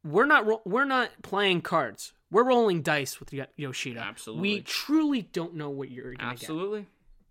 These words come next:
Speaker 1: get. And,
Speaker 2: I,
Speaker 1: yeah.
Speaker 2: I mean, you got, I, th-, I really think it comes down to hoping and praying with, with a lot, with just about all these guys on the roster.
Speaker 1: Mm, yeah. I could definitely see, I could, I could see Yoshida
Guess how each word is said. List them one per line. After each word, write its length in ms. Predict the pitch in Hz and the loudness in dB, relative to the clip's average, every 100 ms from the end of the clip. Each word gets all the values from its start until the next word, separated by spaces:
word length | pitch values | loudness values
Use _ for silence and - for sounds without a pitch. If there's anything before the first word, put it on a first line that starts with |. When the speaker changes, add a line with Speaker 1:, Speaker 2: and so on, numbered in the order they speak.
| _ _ _ _ - | _ _ _ _ -12
Speaker 1:
get. 120 | 151 | -6
And, 320 | 135 131 - | -6 -6 -12
Speaker 2:
I, 60 | 147 | -8
Speaker 1:
yeah. 160 | 170 160 _ _ _ - | -6 -6 _ _ _ -12
Speaker 2:
I 60 | 131 | -6
mean, 400 | 139 135 135 131 | -2 0 0 0
you 120 | 127 | -2
got, 260 | 131 131 | 0 2
I, 100 | 110 | 0
th-, 260 | 123 - - | -2 -8 -10
I 60 | 127 | -8
really 340 | 120 131 143 | -4 -2 -2
think 320 | 139 151 151 | -4 -6 -6
it 140 | 135 - | -10 -14
comes 300 | - 135 131 | -8 -8 -6
down 240 | 131 135 | -6 -6
to 60 | 123 | -4
hoping 300 | 131 131 135 | -6 -4 -6
and 120 | 135 | -6
praying 400 | 143 139 120 120 - - _ _ _ _ - | -6 -4 -6 -10 -16 -20 _ _ _ _ -4
with, 200 | 127 - | -4 -2
with 220 | 127 123 | -6 -4
a 80 | 135 | -6
lot, 360 | 120 117 127 135 | -4 2 2 2
with 160 | 123 | -2
just 220 | 135 135 | -2 -2
about 260 | 127 131 127 | 2 2 2
all 260 | 120 123 123 | 0 0 0
these 220 | 120 113 | 0 0
guys 260 | 120 113 117 | 0 0 0
on 100 | 110 | -6
the 100 | 104 | -6
roster. 500 | 85 - - - - _ _ _ - | -8 -10 -14 -16 -20 _ _ _ -14
Speaker 1:
Mm, 800 | 147 143 143 139 131 127 123 131 | -10 -8 -8 -8 -8 -10 -12 -10
yeah. 300 | 131 123 120 _ _ 160 | -8 -8 -10 _ _ 2
I 120 | 160 | 2
could 160 | 170 147 | 2 2
definitely 400 | 165 196 202 190 | 0 2 0 0
see, 440 | - 160 160 156 - - 269 | -2 -2 -4 -6 -14 -4 -2
I 60 | |
could, 120 | 320 302 240 | 0 -2 2
I 100 | 294 | 0
could 200 | 349 - | 0 -4
see 200 | 311 262 | -2 0
Yoshida 680 | 254 220 - 220 214 247 | 0 0 -2 -2 -2 -4